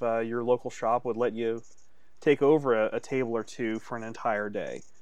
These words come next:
Maybe expand that out to the weekend, um, and see how, see how things go in, in that,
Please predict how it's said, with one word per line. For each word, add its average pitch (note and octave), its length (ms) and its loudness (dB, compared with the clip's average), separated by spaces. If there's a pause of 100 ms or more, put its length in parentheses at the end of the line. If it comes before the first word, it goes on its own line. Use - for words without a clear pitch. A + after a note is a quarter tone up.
(240)
Maybe A#2 200 0
expand B2 340 -4
that A#2 100 2
out A2+ 180 4
to - 100 -10
the A#2 80 -2
weekend, G#2+ 500 -8 (680)
um, G#2 420 -6 (680)
and C3 280 2
see C#3 220 2
how, B2+ 480 6 (720)
see D#3+ 220 2
how D3+ 140 10
things C#3 340 0
go C3 300 6
in, B2+ 160 0
in A#2 220 -6
that, A#2+ 300 0